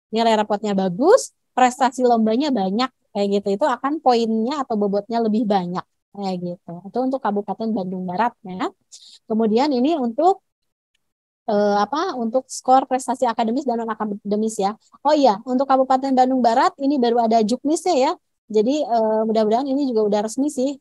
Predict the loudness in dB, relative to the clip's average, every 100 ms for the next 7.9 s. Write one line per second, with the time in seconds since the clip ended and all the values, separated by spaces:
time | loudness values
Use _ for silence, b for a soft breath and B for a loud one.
0 | -6 -4 -2 -2 0 0 0 -4 -6 -4
1 | -2 -2 -2 -6 -6 -4 -2 0 0 0
2 | -2 -4 -4 -6 -4 -4 -4 -2 -2 -4
3 | _ _ _ _ -10 -8 -6 -6 -6 -4
4 | -4 -6 -6 -6 -6 -6 -6 -8 -12 -14
5 | -8 -8 -6 -8 -6 -6 -6 -6 -6 -8
6 | -8 -8 -6 -6 -6 -6 -6 -8 -6 -8
7 | -10 -14 -16 -16 -20 _ -16 -14 -14